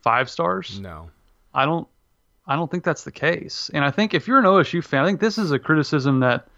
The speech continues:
Speaker 1: to me, really holds water in terms of being disappointed with the job Mike's doing in recruiting. Oklahoma State has the twenty-first most expensive college football season ticket in the country.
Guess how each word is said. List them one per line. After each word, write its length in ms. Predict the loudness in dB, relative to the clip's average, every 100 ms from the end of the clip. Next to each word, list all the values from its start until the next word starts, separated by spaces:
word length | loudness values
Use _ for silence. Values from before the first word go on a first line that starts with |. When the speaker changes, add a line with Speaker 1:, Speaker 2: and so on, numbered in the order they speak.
| _ -20 -20 -20 _
Speaker 1:
to 120 | 2
me, 320 | 6 8 8 8
really 340 | 8 6 6
holds 280 | 6 2 0
water 520 | 2 2 0 -4 -10 _ _ _
in 120 | -4
terms 300 | 2 4 4
of 120 | 4 4
being 160 | 4
disappointed 600 | 4 0 0 2 2 2
with 260 | 2 0 -4 _ -6
the 80 | 0
job 260 | 2 4
Mike's 300 | 2 -2 -4
doing 220 | -6 -4
in 100 | -4
recruiting. 480 | -6 -6 -6 -4 -6 -12 _ _ _ _ _ _ _ 0
Oklahoma 320 | 2 6 6
State 260 | 6 6 6
has 140 | 6
the 100 | 2
twenty-first 800 | -2 0 2 2 4 4 4 -2 -12 -8
most 340 | 0 2 2
expensive 840 | -4 -4 -2 0 0 -2 -2 -10 -20 _ _ _
college 300 | 2 4 2
football 420 | -2 -2 0 0
season 300 | 0 -4 -4
ticket 340 | -2 -2 0 0
in 60 |
the 60 | -2
country. 460 | -2 -2 -4 -10